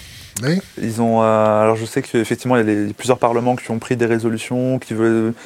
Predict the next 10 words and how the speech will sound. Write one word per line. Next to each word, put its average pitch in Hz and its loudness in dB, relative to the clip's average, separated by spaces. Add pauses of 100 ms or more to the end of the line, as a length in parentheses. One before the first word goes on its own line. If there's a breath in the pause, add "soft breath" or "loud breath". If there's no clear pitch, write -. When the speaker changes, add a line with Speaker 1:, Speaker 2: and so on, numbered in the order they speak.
(240 loud breath)
Speaker 2:
créer 123 0
des 113 -4
commissions 120 -4
d'enquête, 127 2 (300 loud breath)
parce - -6
qu'il - -10
faut 147 4
bien 160 0
comprendre 139 -2
que 113 2